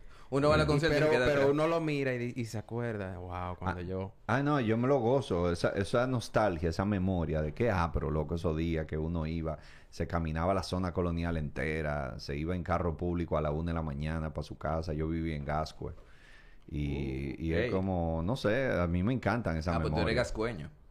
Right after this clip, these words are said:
Speaker 3: Yo soy gascueño, gascuense
Speaker 1: Full.
Speaker 3: o gasquino. <laughs> Pero sí, e-, esa, esos fueron mis gustos. Pero ahora, como te digo, yo estoy en, en Dua Lipa. En Dua Lipa que yo estoy.
Speaker 2: Pero
Speaker 3: Y
Speaker 2: aparte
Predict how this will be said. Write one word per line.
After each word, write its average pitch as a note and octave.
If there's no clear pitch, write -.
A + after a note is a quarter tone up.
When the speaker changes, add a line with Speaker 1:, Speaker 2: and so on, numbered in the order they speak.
Speaker 3:
Yo D#2+
soy E2+
gascueño, D#2+
gascuense G#2+
Speaker 1:
Full. G2
Speaker 3:
o F2+
gasquino. E2+
<laughs> -
Pero F2+
sí, G2+
e-, F#2+
esa, G2+
esos G#2+
fueron A#2
mis G#2+
gustos. D#2
Pero D#3+
ahora, D#3
como C#3
te C3+
digo, E3+
yo G#2
estoy A2+
en, G#2+
en G2+
Dua G#2
Lipa. B2
En G2
Dua F#2+
Lipa A2
que G#2
yo G2
estoy. -
Speaker 2:
Pero A2
Speaker 3:
Y G2+
Speaker 2:
aparte A2